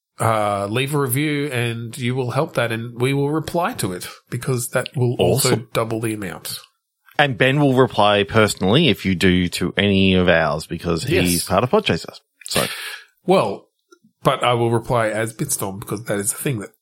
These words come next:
Speaker 1: Podchaser can do. <laughs>
Speaker 2: Maybe it was me then. I don't know
Speaker 1: Yeah.
Speaker 2: whether I did that.
Speaker 1: Who knows?
Speaker 2: Um, if you like the theme that we play at the start and end of each episode, that is called Mount Defiance of the album Containment Failure by the band Kuradust.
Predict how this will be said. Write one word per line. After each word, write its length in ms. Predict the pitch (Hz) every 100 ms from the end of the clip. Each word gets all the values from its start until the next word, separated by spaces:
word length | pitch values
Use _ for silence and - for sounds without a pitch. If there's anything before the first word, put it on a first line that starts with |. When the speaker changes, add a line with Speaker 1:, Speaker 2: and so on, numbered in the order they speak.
| _ -
Speaker 1:
Podchaser 440 | 110 107 92 107
can 140 | -
do. 80 | 101
<laughs> 1800 | - 131 185 170 - 587 539 554 523 - - - - - - - - - 139
Speaker 2:
Maybe 240 | 143 143
it 40 | 147
was 100 | 117
me 220 | 151 233
then. 240 | 113 87 - - -
I 120 | 135
don't 140 | 160 -
know 160 | 104
Speaker 1:
Yeah. 80 | 110
Speaker 2:
whether 240 | 90 87 90
I 80 |
did 160 | 85 82
that. 180 | 85 120
Speaker 1:
Who 160 | 139
knows? 240 | 175 202 - - - - _
Speaker 2:
Um, 320 | 104 98 95 - _ _ - - - - _ _ _ _ _ _ _ _ _ _ -
if 180 | 185 -
you 80 | 165
like 200 | 101 -
the 80 | 107
theme 260 | 104 98
that 140 | 98 -
we 80 | 95
play 200 | 95 92
at 120 | -
the 100 | 90
start 500 | - - - 180 131
and 140 | 117 -
end 160 | 113
of 120 | 104 - -
each 220 | 214 -
episode, 440 | 139 143 143 143 - - -
that 140 | 160
is 120 | 160
called 240 | - 139 123
Mount 220 | 127 160
Defiance 380 | 127 101 95 -
of 300 | 190 196 131
the 140 | 95
album 200 | 92 92
Containment 640 | - 90 - - 131 139 -
Failure 280 | 110 110
by 180 | 101 220
the 100 | 220
band 200 | 233 233
Kuradust. 500 | 269 269 180 107 -